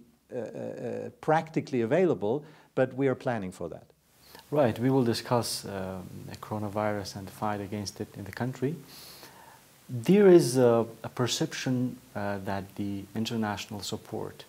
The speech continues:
Speaker 2: to Afghanistan will reduce. Do you think, uh, the European Union, um, will reduce its, uh, pledge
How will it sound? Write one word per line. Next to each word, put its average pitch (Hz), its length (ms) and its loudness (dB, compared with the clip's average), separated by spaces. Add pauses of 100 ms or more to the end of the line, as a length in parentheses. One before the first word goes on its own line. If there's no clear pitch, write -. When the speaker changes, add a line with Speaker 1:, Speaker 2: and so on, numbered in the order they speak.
Speaker 2:
to - 120 -10
Afghanistan 101 680 -8
will 107 100 -6
reduce. 110 480 -4 (1600)
Do 165 100 6
you 180 140 6
think, 139 520 -2
uh, 101 280 -2 (320)
the 107 100 0
European 113 480 -2
Union, 107 580 -6 (600)
um, 95 440 -6 (300)
will 104 160 -2
reduce 110 560 -2
its, - 380 -10
uh, 98 300 -10 (100)
pledge 127 440 -4